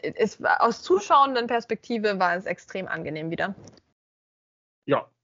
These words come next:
Speaker 2: war's, absolut. Und sie wird sicherlich dann auch in Brentwood, dort finden die English Open dann ab heute statt, auch im Einsatz sein.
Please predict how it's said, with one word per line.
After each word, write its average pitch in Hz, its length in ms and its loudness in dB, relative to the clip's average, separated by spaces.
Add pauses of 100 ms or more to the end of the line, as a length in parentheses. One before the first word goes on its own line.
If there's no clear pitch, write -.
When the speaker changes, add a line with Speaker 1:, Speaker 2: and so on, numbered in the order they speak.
(420)
Speaker 2:
war's, 107 280 -8
absolut. 123 540 -4
Und 123 340 -6
sie 117 340 -10
wird 120 180 -4
sicherlich 147 380 2
dann 117 240 -2
auch 117 320 -2
in 127 360 -4
Brentwood, 113 840 -6
dort 107 180 -2
finden 135 260 4
die 139 80 2
English 117 240 -4
Open 113 200 -6
dann 107 120 -2
ab 104 160 -2
heute 113 220 -6
statt, - 340 -4 (400)
auch 135 160 0
im 131 100 -6
Einsatz 127 380 0
sein. 120 400 0